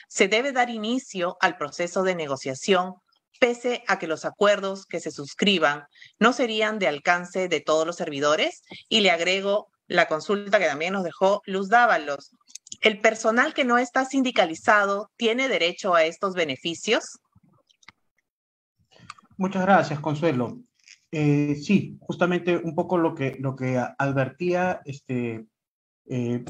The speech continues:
Speaker 2: va en la línea de, de estas, eh, consultas, ¿no? Justamente parece que este tema de la legitimidad,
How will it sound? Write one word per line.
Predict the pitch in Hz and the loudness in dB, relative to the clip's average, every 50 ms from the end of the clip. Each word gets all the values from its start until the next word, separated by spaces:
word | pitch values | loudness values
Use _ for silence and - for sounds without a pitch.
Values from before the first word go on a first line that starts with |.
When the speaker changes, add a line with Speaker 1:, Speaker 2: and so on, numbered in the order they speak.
| 143 143 | 2 4
Speaker 2:
va | 151 156 | 6 6
en | 160 170 | 6 4
la | 160 160 | 4 2
línea | 165 170 175 170 170 175 170 170 170 | 2 2 -2 -2 0 -2 -2 -2 -2
de, | 151 139 131 123 - - | 0 0 0 -2 -4 -4
de | 127 139 | -4 -4
estas, | 143 143 143 156 151 151 151 147 147 - - | -4 -4 0 0 0 0 0 -4 -10 -12 -10
eh, | 127 123 117 113 113 113 113 - | -6 -6 -6 -4 -6 -6 -8 -6
consultas, | - 131 131 123 - 214 208 170 127 110 104 101 - 98 98 - - | -4 -2 -2 0 2 4 4 4 4 2 -4 -8 -8 -8 -10 -6 -4
¿no? | 151 160 156 | -4 -4 -2
Justamente | 156 160 147 147 147 151 151 147 151 | -4 -6 -4 -4 -2 -2 -2 -2 -2
parece | 147 139 139 147 147 160 156 | -2 -2 -2 -2 -2 -4 -6
que | 156 151 | -6 -6
este | 151 151 147 156 | -6 -6 -6 -8
tema | 151 160 151 147 147 151 147 | -6 -6 -4 -2 0 0 0
de | 139 | 0
la | 123 117 | -2 -4
legitimidad, | 110 110 110 110 - - - 120 117 123 131 139 143 143 147 147 | -6 -8 -8 -10 -12 -12 -10 -6 -4 -2 -2 0 0 -2 -2 -6